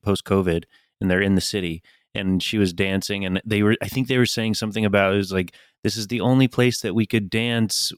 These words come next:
where there's room," and one of 'em turned to the bathroom and goes, "En el baño libre," and they both, like, cracked up, and I was like, <laughs> "That's hilarious."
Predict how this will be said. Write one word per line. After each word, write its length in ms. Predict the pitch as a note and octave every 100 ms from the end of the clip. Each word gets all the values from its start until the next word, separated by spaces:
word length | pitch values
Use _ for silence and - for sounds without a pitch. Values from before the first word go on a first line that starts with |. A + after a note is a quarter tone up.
| _
where 240 | F#2+ A2 G#2+
there's 280 | G#2+ F#2
room," 440 | F#2 A2 A#2+ A#2 A2
and 460 | G2+ G2 G2+ - - - _ _
one 200 | G2 A2
of 80 | G#2
'em 140 | G2+
turned 240 | - A2 G2+
to 40 |
the 80 | G2
bathroom 420 | F#2+ G2 G2+ G2+
and 120 | G2
goes, 240 | F#2+ G2 - - _ _ -
"En 160 | C#3+
el 220 | C#3+ C3
baño 600 | A#2+ C3+ D#3+ F3 E3+ D#3
libre," 1200 | C#3+ E3 G3 A3 E3+ F#3+ F3+ F3 E3 C#3+ B2+ B2+
and 100 | A2
they 100 | A2
both, 280 | G2+ A2 G#2
like, 180 | G#2 F2+
cracked 380 | - G#2+ G#2+ -
up, 260 | G#2 F#2+
and 80 | F#2
I 40 | F#2+
was 100 | F#2+
like, 140 | F#2+
<laughs> 180 | F#3+ -
"That's 280 | C#3 - -
hilarious." 760 | A#2 A2 G#2 G2 G#2+ A#2 -